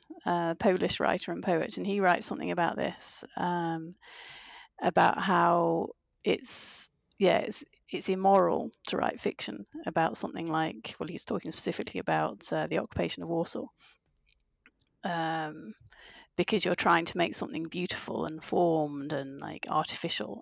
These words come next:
out of such horrific events. I, in a way, like, to have something which is badly written but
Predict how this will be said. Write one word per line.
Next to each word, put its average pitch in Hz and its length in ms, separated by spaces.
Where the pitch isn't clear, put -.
out 180 260
of 185 140
such - 300
horrific 185 380
events. - 520
I, 180 40
in 170 340
a 165 80
way, 170 320
like, 160 220
to - 80
have 175 140
something - 260
which - 180
is 165 100
badly 165 380
written 160 320
but - 480